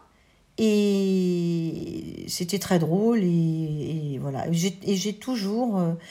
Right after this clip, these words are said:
j'ai toujours eu besoin de, d'écrire, euh, des poèmes, des petites histoires, euh, euh,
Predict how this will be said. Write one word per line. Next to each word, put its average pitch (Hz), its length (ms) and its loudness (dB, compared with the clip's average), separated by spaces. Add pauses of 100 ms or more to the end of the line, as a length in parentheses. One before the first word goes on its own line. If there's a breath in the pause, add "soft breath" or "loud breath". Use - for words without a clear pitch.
(140 loud breath)
j'ai 214 180 2
toujours 302 380 6
eu 349 100 10
besoin 208 440 2
de, 175 220 0 (260)
d'écrire, 190 720 0 (680 loud breath)
euh, 151 380 -6 (1160)
des 175 160 6
poèmes, 180 840 8
des 196 100 2
petites - 360 -4
histoires, 202 880 6
euh, 185 460 2 (680 loud breath)
euh, - 40 -10